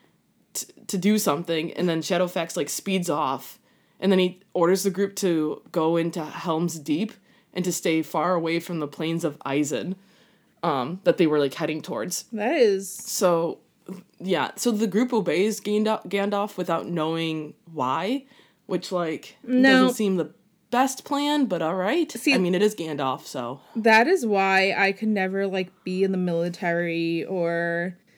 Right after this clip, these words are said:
Speaker 2: be, like, a cop or anything like that, because I cannot blindly follow orders. I ask far too many questions. I'd be like, "Why?
Speaker 1: <laughs>
Speaker 2: I don't understand." I'm like a five-year-old.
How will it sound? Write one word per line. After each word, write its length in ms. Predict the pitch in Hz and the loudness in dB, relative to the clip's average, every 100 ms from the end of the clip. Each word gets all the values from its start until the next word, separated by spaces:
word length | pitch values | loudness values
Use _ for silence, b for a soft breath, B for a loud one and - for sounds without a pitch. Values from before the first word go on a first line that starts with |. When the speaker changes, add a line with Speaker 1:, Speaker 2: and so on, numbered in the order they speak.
| b b _ _ _ | b b _ _ _
Speaker 2:
be, 600 | 214 202 196 190 185 170 - | 0 0 2 0 0 -2 -4
like, 200 | 202 185 | -2 -2
a 80 | 185 | -2
cop 460 | - 185 175 180 - | -2 -2 0 -2 -6
or 200 | 180 185 | -4 -2
anything 300 | 180 190 185 | -2 -2 -4
like 140 | 185 | -2
that, 200 | 196 175 | -2 0
because 180 | 233 240 | 0 0
I 140 | 196 | -2
cannot 380 | 294 349 240 175 | -2 -2 0 0
blindly 420 | 180 170 170 170 | -2 0 0 -2
follow 420 | 175 160 151 156 | -2 -4 -4 -8
orders. 540 | 151 143 - - 185 - B B B | -10 -12 -14 -14 -14 -18 B B B
I 380 | 220 262 254 220 | 0 2 2 0
ask 420 | 170 151 180 - | 0 -2 -6 -12
far 560 | - - - 240 240 196 | -18 -8 0 4 6 6
too 160 | 202 | 2
many 240 | 180 170 175 | 0 -2 -2
questions. 540 | 180 170 - - 214 | -4 -4 -8 -10 -4
I'd 20 | |
be 60 | 320 | -4
like, 140 | 320 | 0
"Why? 800 | 311 381 254 202 - 269 262 269 - | 2 6 6 6 4 2 0 -4 -8
Speaker 1:
<laughs> 140 | - | -4
Speaker 2:
I 80 | 220 | 0
don't 160 | 262 294 | 0 0
understand." 680 | 277 285 - 311 302 190 - | 0 -2 -2 -2 -2 0 4
I'm 120 | 226 | 4
like 140 | 269 | 4
a 60 | 277 | 2
five-year-old. 760 | - 202 190 185 175 180 175 | 4 4 4 2 0 -6 -10